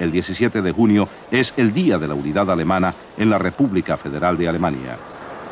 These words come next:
Las elecciones para el segundo Bundestag, el mismo año,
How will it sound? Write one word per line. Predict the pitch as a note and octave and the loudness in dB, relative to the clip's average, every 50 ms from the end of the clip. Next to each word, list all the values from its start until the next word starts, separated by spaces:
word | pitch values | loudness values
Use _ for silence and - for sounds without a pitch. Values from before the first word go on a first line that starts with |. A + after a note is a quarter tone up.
| - - - - - - - - - - - - - - - - - - - - - - - | -14 -16 -16 -16 -16 -14 -14 -14 -14 -14 -16 -16 -16 -16 -16 -16 -16 -18 -18 -18 -18 -18 -10
Las | - D2+ D#2 - - | -6 -6 -4 -2 0
elecciones | A2 A2+ A2 - - C3+ D3+ D3+ C#3+ - | 0 0 0 2 2 2 2 2 0 -2
para | - C3+ B2 A#2 | -2 -2 0 0
el | A2 G2+ | 0 0
segundo | A2+ G2 F2+ A2+ B2+ B2 A2+ A2 | -2 -2 0 2 2 2 2 0
Bundestag, | F#2 E2+ B2 C#3 B2+ A#2 G2+ - - F2 D2 B1+ A#1+ - - - | 0 0 -2 -2 -2 -4 -4 -4 -2 -2 -2 -2 -4 -8 -8 -4
el | A2 G2 G2 | -2 2 2
mismo | C3 C#3 A#2+ A2 G2 F#2 | 2 2 2 2 2 4
año, | F2+ E2+ E2 E2 E2+ | 2 2 0 -2 -4